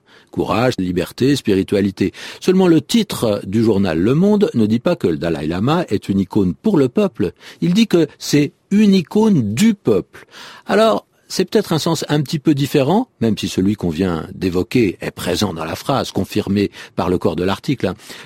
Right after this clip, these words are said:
L'icône du peuple serait la représentation du peuple, l'image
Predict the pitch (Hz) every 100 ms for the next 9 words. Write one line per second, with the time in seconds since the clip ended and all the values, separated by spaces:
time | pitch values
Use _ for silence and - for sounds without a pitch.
0 | - 180 196 214 180 165 156 220 208 -
1 | 135 156 190 165 110 95 98 165 165 147
2 | 139 123 131 - 185 147 - 107 - -
3 | 143 170 196 220